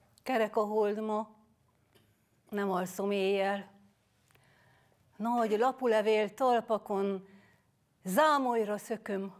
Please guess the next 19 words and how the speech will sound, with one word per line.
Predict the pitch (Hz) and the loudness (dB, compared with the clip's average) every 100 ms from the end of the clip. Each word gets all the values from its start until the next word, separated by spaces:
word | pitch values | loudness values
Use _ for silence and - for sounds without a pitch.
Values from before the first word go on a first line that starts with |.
| - | -8
haza. | - 190 - 160 - _ _ _ _ _ _ _ _ _ _ _ _ _ _ _ | -2 -2 -4 -16 -18 _ _ _ _ _ _ _ _ _ _ _ _ _ _ _
Bogár | 175 185 185 180 180 | -6 -2 0 0 0
vitorlázik | 185 185 185 180 180 175 180 | -4 -2 -2 0 0 -2 -6
el | 185 | -6
a | 175 | -6
fejem | 170 220 202 190 | -2 0 0 -2
fölött, | 185 190 180 180 - - _ _ _ _ _ _ _ _ _ | -8 -6 -4 -6 -10 -20 _ _ _ _ _ _ _ _ _
s | - - | -20 -12
kutya | - 175 - | -10 -8 -10
ugat. | 160 156 160 - _ - _ _ _ _ _ _ _ _ _ _ _ _ _ _ _ _ _ | -10 -10 -12 -14 _ -20 _ _ _ _ _ _ _ _ _ _ _ _ _ _ _ _ _
A | 233 | 2
vájunk | 294 302 294 285 - | 4 6 4 0 0
teli | 302 262 233 | 2 2 4
van | 247 | 2
megöregedett | 240 247 233 226 214 208 202 196 | 4 2 4 4 4 2 0 -2
vízzel, | 226 233 208 180 202 196 190 - - _ _ - - _ _ _ - | -2 -2 -2 0 2 2 -2 -8 -20 _ _ -20 -20 _ _ _ -4
teli | 180 185 | -2 0
van | 185 196 | 0 -2
árnyékommal, | - 214 202 208 202 185 202 190 190 190 196 196 | 2 2 4 0 -2 -2 -4 0 2 2 0 -4